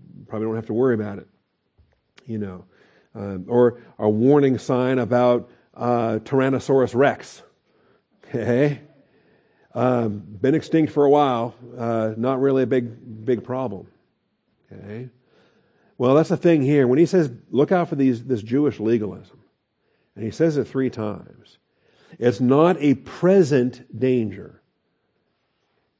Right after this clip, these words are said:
not a clear and present danger.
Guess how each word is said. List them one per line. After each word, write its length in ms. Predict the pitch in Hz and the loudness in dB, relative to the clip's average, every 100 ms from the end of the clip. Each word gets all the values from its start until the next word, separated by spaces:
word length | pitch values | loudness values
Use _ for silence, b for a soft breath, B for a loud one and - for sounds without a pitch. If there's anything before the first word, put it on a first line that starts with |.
| _ | _
not 160 | - 151 | -2 -2
a 60 | 131 | -2
clear 420 | - 160 165 151 | -2 0 2 2
and 160 | 120 | 0
present 720 | - - 165 127 120 104 - | -2 0 0 2 -2 -4 -10
danger. 560 | 107 101 98 90 - _ | -6 -6 -6 -12 -20 _